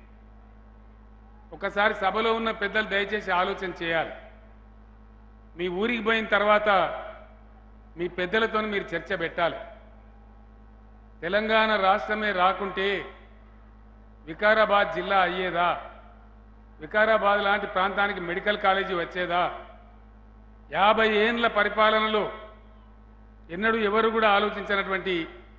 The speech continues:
డిగ్రీ కాలేజీ కూడా మరి ఇక్కడికి వచ్చేదా అని మీరు ఆలోచన చేయాలని నేను కోరుతా ఉన్నా.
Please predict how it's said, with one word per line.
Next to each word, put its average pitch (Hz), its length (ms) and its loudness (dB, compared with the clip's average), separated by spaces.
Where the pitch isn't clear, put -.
డిగ్రీ 202 300 -2
కాలేజీ 220 420 2
కూడా 202 520 2
మరి 185 140 -6
ఇక్కడికి 196 360 -2
వచ్చేదా 196 400 0
అని 196 100 -2
మీరు 185 160 -4
ఆలోచన 180 380 -2
చేయాలని 165 320 -2
నేను 147 120 -8
కోరుతా 147 320 -8
ఉన్నా. 127 200 -10